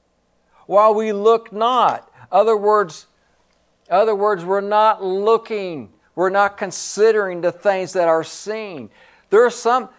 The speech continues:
that's what the devil wants you to do. He wants you to look at what is seen, what's in the natural.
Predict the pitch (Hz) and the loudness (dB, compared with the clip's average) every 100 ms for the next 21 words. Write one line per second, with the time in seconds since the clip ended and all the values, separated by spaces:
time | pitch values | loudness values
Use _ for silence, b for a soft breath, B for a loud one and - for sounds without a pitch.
0 | b b _ 151 214 233 233 220 202 160 | b b _ 2 2 2 -4 -2 -2 2
1 | 214 208 208 202 214 - 214 185 175 214 | 2 4 0 0 -2 -4 -10 -10 -8 -6
2 | 185 240 254 240 233 - 226 196 196 190 | -6 -6 -4 -2 -2 -4 -6 -2 -2 2
3 | 226 226 214 185 202 196 180 - - 220 | 2 2 -4 0 2 0 -2 -12 -6 -4
4 | 214 175 123 135 190 190 196 180 185 196 | -4 -8 -8 -2 -2 -2 -8 -6 -4 -4
5 | 196 202 - 151 117 90 | -4 -6 -8 -6 -6 -8